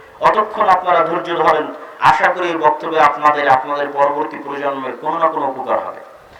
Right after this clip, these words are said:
আর যেহেতু বক্তব্য দীর্ঘায়িত করব না, সেহেতু কিছুক্ষণ অপেক্ষা করতে আশা করি আপনাদের কষ্ট হবে না।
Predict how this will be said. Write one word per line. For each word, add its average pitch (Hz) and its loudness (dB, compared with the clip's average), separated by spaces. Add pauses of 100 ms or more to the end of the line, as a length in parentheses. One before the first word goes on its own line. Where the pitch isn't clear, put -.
(340)
আর - 4
যেহেতু 240 2
বক্তব্য 220 2
দীর্ঘায়িত 208 2
করব 214 2
না, 269 0 (200)
সেহেতু 185 -2
কিছুক্ষণ 214 -8
অপেক্ষা 175 0
করতে 160 -4
আশা 143 0
করি 139 -4
আপনাদের 123 -2
কষ্ট 143 -2
হবে 107 0
না। - -14